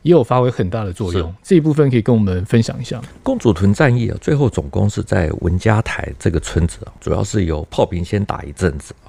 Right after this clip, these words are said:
Speaker 2: 那我们知道新五军是以原五十二军一九五师为主力啊，共军给的评价是狡猾异常，攻势啊什么警戒都做得很好，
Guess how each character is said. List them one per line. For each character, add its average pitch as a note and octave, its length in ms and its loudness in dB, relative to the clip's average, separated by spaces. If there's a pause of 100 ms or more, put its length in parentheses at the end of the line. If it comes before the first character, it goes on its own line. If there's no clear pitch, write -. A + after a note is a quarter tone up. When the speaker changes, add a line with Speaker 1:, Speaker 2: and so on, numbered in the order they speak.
(160)
Speaker 2:
那 A#2 100 0
我 - 200 -2
们 - 100 -6
知 A2+ 140 -2
道 G2 260 0
新 D#3 240 0
五 F#2 120 0
军 G2 160 0
是 F2 500 -2
以 C#2+ 320 -10
原 F#2+ 180 4
五 - 200 -2
十 - 160 -8
二 G2+ 160 2
军 F2+ 260 -4
一 G2 100 -4
九 E2+ 200 -2
五 D2 260 -8
师 - 400 -2
为 D#2+ 180 2
主 - 180 -8 (120)
力 D#2 220 -6
啊， C#2 80 -12 (180)
共 B2 160 2
军 F#2+ 220 0
给 E2 120 0
的 - 120 -2
评 - 200 -4
价 D#2 240 0
是 D2+ 360 -6
狡 - 240 -4
猾 - 180 -6
异 F#2 160 -2
常， C#2+ 260 -12 (120)
攻 G2 200 2
势 F#2 260 -2
啊 D#2 280 -2
什 - 160 -10
么 - 100 -6
警 - 160 -8
戒 E2+ 140 -4
都 E2+ 160 -4
做 F#2 180 0
得 C#2 140 -10
很 C#2 100 -12
好， - 220 -12